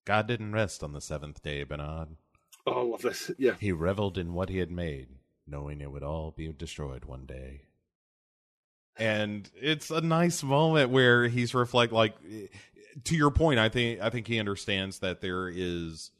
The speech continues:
Speaker 1: a potentially terrible outcome for all of this, for the, all the hosts, uh, as well.
Speaker 2: Yeah.
Speaker 1: And in, in fact, at the end of this scene, Bernard says, "Well, what are those hosts gonna find in the valley beyond?"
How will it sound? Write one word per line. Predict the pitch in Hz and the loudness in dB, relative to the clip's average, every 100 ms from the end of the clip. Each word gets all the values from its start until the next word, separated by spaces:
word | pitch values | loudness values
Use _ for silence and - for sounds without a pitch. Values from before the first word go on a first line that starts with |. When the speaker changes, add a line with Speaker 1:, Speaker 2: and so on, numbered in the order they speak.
| _ _ 127 | _ _ -4
Speaker 1:
a | 120 | 0
potentially | - 117 - 127 120 113 104 | 2 0 -4 -6 -6 -4 -6
terrible | - - 107 101 90 87 - | -8 -6 -2 -2 -2 -6 -4
outcome | 87 87 - 90 82 - | -6 -6 -8 -10 -10 -8
for | 95 | -10
all | - 82 82 | -6 -4 -2
of | 87 90 | -4 -4
this, | 98 101 98 | -2 -4 -6
for | - 85 | -10 -12
the, | 78 | -8
all | 62 87 | -4 -2
the | 90 | -2
hosts, | 82 85 87 98 - - - _ _ - | -2 -2 -2 -4 -8 -10 -14 _ _ -8
uh, | 87 82 85 | -6 -4 -4
as | 82 | -6
well. | 82 82 95 | -4 -4 -2
Speaker 2:
Yeah. | 95 69 - _ _ _ _ | -4 -6 -12 _ _ _ _
Speaker 1:
And | 123 120 113 110 110 101 _ _ _ - | -2 2 2 -2 -8 -12 _ _ _ -2
in, | 151 131 - | -2 0 -2
in | 139 127 | 0 4
fact, | 156 151 | 4 4
at | 139 | 0
the | 139 127 113 | 0 0 0
end | 120 117 | -2 -2
of | 95 | -4
this | 110 98 | -6 -4
scene, | - 135 170 95 85 85 95 _ _ _ _ _ _ _ | -6 -4 -4 -6 -10 -12 -16 _ _ _ _ _ _ _
Bernard | 131 117 127 123 131 120 | -6 0 4 4 2 0
says, | 120 110 104 | 0 0 0
"Well, | 110 110 110 | 2 2 0
what | 101 139 | 0 2
are | 180 | 4
those | 170 139 123 | 2 2 0
hosts | 120 113 107 | 0 -2 -2
gonna | - 101 | -4 -6
find | 87 101 95 92 | -4 -4 -4 -4
in | 87 | -6
the | |
valley | 78 87 85 82 | -4 -2 0 -2
beyond?" | 82 78 82 117 80 67 65 69 | -6 -10 -8 -6 -8 -10 -18 -20